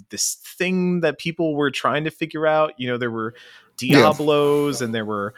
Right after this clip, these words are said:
Speaker 1: other sorts of mixes of, you know, real-time action and R P G mechanics, but people were still kinda trying to figure it out. And then by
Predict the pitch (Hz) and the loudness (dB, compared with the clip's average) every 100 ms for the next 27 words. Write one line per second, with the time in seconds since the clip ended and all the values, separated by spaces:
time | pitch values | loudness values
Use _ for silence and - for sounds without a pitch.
0 | - - - 147 143 131 - - 135 131 | -18 -12 -2 0 0 0 -2 -2 -2 -2
1 | - 120 104 110 107 123 - 127 123 110 | 0 -2 -2 -6 -4 -4 -2 -2 -2 0
2 | 101 95 95 _ _ - 107 92 87 95 | -2 -4 -8 _ _ -8 -4 -4 -4 -4
3 | 120 127 127 123 113 104 110 - 110 104 | 0 0 0 -2 0 -2 -2 -2 -4 -6
4 | 98 95 87 107 113 113 107 101 95 101 | -4 -6 -2 -4 -4 -6 -6 -6 -6 -4
5 | 95 95 92 - 87 - 117 101 95 - | -2 -4 -6 -8 -10 -8 -10 -10 -10 -8
6 | - 127 - 120 - 113 101 110 107 101 | -4 -4 -4 -6 -2 -4 -4 -6 -4 -2
7 | 98 107 98 92 90 | -2 -4 -6 -6 -8